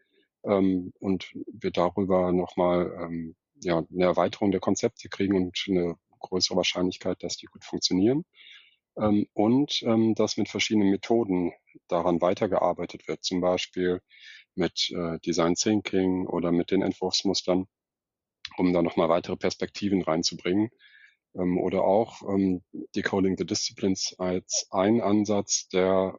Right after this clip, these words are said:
ähm, auch bestimmte Bottlenecks des Lernens nochmal identifizieren hilft. Ähm, Kurzer Hinweis vielleicht, ähm, im November ist da noch eine große internationale Tagung zu Decoding an der F H Aachen,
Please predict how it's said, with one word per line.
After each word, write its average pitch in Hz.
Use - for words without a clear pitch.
ähm, 92
auch 92
bestimmte 101
Bottlenecks 95
des -
Lernens 92
nochmal -
identifizieren 85
hilft. 98
Ähm, 90
Kurzer 95
Hinweis 101
vielleicht, -
ähm, 90
im 87
November 104
ist -
da 92
noch -
eine 95
große 98
internationale 90
Tagung 90
zu 85
Decoding 87
an 80
der 82
F -
H 85
Aachen, 87